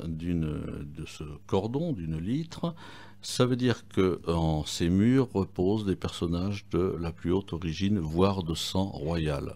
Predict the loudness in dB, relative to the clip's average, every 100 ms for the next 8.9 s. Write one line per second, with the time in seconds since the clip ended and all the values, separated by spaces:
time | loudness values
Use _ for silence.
0 | 2 4 4 0 -4 -2 -4 -2 -2 -2
1 | -4 -4 -4 -2 -2 -2 -4 -8 -6 -6
2 | -10 -18 -16 2 6 6 2 -2 -6 -8
3 | -10 -8 -8 -10 -12 -10 -2 2 4 4
4 | 0 -4 -2 0 0 -2 -16 -14 -12 -10
5 | -2 0 2 0 2 4 4 2 0 0
6 | 0 2 -2 0 0 0 2 4 6 6
7 | 4 -2 -4 -2 -2 -2 -2 0 0 -2
8 | -2 -4 -2 -2 0 0 0 -2 -6